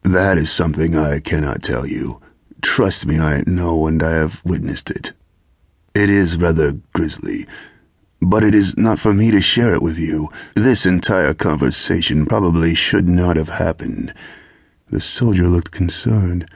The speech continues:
"Now would be a good time for me to go. I honestly do not think I want to be here when this happens." The apparition quickly vanished.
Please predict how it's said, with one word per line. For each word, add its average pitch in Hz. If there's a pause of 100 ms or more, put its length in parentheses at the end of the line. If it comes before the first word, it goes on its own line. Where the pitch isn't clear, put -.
(840)
"Now 120
would 104
be 98
a 90
good 87
time 87
for -
me 85
to 80
go. 64
I 87
honestly 98
do 87
not 85
think 85
I 85
want 82
to 85
be 85
here 67
when 80
this -
happens." 67
The 104
apparition 92
quickly 87
vanished. 98